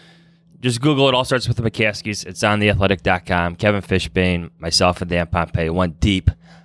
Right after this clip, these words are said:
on the Bears. Justin Fields is caught up in the Bears being the Bears. The three most important people on your football team, your head coach,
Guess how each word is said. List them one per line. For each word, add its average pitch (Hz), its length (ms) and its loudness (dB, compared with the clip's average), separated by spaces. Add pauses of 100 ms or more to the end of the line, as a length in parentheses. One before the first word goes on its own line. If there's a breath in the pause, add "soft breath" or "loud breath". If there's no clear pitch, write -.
(240 loud breath)
on 92 180 -4
the 85 80 -6
Bears. 73 480 -4 (1300 loud breath)
Justin 214 360 0
Fields 180 360 -2
is 147 100 -2
caught 139 300 0
up 117 240 -2 (340)
in 117 120 -2
the 110 80 0
Bears 135 380 0
being 107 540 -2 (600)
the 110 120 0
Bears. 92 520 -4 (400 soft breath)
The 113 100 -2
three 226 380 0
most 202 440 2
important - 1000 -2 (160)
people 143 540 0 (380)
on 208 160 -2
your 196 100 -2
football 131 460 -4
team, 107 240 -8
your 107 100 -4
head 180 240 -2
coach, - 480 -2